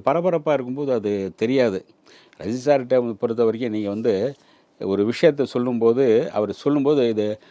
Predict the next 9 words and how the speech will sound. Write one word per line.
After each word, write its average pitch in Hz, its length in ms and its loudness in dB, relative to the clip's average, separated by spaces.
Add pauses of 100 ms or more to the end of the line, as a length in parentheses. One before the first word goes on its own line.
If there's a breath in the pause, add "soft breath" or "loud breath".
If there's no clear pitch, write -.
(120)
அது 147 160 4
அஞ்சு, 151 560 4
அஞ்சு 147 360 4
ஆறு 135 400 6
இல்ல 135 280 4
அப்படின்னா, 117 260 -2 (100)
"ஆமா, 113 220 2
ஆமான்னு" 107 400 0
சொல்லிடணும். 101 420 -4